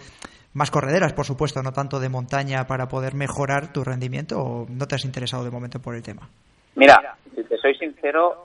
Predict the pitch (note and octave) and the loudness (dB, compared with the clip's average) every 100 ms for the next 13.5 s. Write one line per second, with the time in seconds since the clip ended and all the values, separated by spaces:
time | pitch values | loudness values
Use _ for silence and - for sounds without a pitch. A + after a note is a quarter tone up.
0 | - A#2+ A2+ A#2 A#2+ D3 C3+ A#2+ A#2 A2+ | -14 4 6 6 2 -2 -2 -2 0 2
1 | A2+ G#2+ A2 A#2 A2+ - A2+ B2 C#3+ B2+ | 0 -2 -10 -12 -12 -10 -6 -4 2 2
2 | C3 A#2 A2+ A#2+ B2 A2+ A2+ A2 A2+ B2 | 2 -6 -6 -10 -10 -6 -4 0 -2 0
3 | C#3 - - _ _ D3 B2+ G#2+ A2 A#2 | -2 -2 -18 _ _ -6 -4 -6 -4 0
4 | A2+ G#2+ A2 A2 B2 A#2 A2 G#2+ G#2+ A#2+ | 0 -2 -4 -2 0 0 -2 -2 0 -2
5 | - C#3+ C3+ A#2 G#2+ G#2 G#2 A2+ A2+ G#2+ | -4 -6 -6 -6 -6 -6 -6 -8 -2 -2
6 | G#2+ A2+ G#2+ G#2+ G2+ - G2+ F#2+ - - | -2 -10 -10 -8 -8 -8 -8 -8 -14 -20
7 | _ B2+ A#2 A2+ B2+ C3+ C3+ C3 D3 D#3+ | _ -2 2 2 2 -2 -4 -6 -10 -12
8 | _ A2+ G#2 G2+ F#2+ G#2 G#2 G#2+ - F#2 | _ -8 -6 -6 -10 -10 -6 -8 -8 -10
9 | F#2 F2+ F2+ F2+ G#2 G#2+ A2+ A#2+ A#2 - | -10 -12 -14 -8 -2 8 10 10 2 -4
10 | A#2 B2 B2+ C3+ B2 C3 B2+ A#2 A2 - | -2 2 0 0 0 0 0 0 0 2
11 | B2+ B2 A#2 A#2+ A#2 A2+ C3 D#3 C3+ A2+ | 0 -2 -6 -10 -8 -4 -2 -2 -2 0
12 | A2+ A2 A2 A2 A2 A2+ A2+ G#2 G2 - | -2 -4 -6 -2 -2 -4 -12 -10 -8 -8
13 | F#2+ F#2+ G2+ - | -10 -12 -14 -16